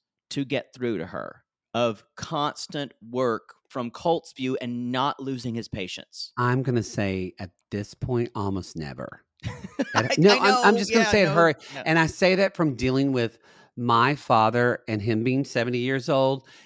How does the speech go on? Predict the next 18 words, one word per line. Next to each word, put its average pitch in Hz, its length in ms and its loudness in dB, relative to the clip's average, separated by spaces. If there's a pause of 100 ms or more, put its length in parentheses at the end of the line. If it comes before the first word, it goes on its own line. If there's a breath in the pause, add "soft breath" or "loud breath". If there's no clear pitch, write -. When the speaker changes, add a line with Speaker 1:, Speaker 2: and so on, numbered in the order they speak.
Speaker 1:
Yeah. 123 140 -2
Speaker 2:
and 117 100 -4
us 120 340 -4
tr-, - 140 -8
me 135 220 -4
trying 139 240 -2
to 127 60 0
just 117 240 -8
help 123 300 -4 (100)
as 127 160 2
someone 151 260 4
who 147 120 0
actually 139 300 -2
has 123 200 -2
a 98 80 -4
fucking 147 440 0
therapy 135 440 0
degree, 107 540 -6